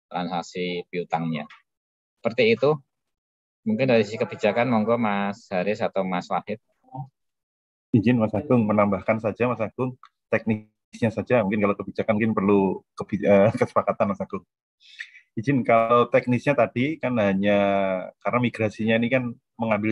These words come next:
Speaker 2: saldo tahun dua ribu dua puluh satu, eh,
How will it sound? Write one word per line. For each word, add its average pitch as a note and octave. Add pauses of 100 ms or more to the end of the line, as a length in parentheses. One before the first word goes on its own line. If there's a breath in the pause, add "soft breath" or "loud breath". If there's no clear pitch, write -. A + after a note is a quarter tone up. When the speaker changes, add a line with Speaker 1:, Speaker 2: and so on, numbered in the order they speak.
Speaker 2:
saldo G#2
tahun G#2+
dua G#2
ribu G2+
dua G#2
puluh G2
satu, A#2 (560)
eh, F#2+